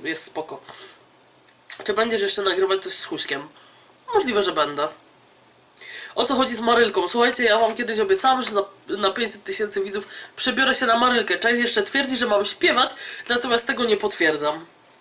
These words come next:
Natomiast nagram teledysk do Marylki. E, proszę na odpowiedź na pytania, może na nagraniu, proszę bardzo. Pozdrowienia od Agi.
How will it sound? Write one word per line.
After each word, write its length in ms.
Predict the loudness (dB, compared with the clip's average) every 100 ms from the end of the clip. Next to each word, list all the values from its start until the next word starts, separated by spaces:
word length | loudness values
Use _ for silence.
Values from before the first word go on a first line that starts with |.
| _ _ _ _ _ _ _ _ _ -16 -10
Natomiast 440 | -4 -2 0 0 2
nagram 400 | 0 2 -2 0
teledysk 540 | -2 -2 0 -2 -4 -6
do 140 | -4
Marylki. 460 | -2 -2 -4 -10 -18 -18 -18 -16 -18 -20 -20 -12 -6
E, 100 | -2
proszę 240 | -2 2
na 60 | 2
odpowiedź 320 | 2 -4 -4
na 60 |
pytania, 340 | -6 0 4 6
może 200 | 4 2
na 80 | -2
nagraniu, 400 | 0 0 0 -4
proszę 160 | -8
bardzo. 320 | -8 -8 -8 -10 -18 -20 -20 -20 -20 -20 -20 _ _ _ _ -20 -20 -20 -20 _
Pozdrowienia 540 | -6 -2 -2 -2 -2 -4
od 100 | -4
Agi. 320 | -8 -10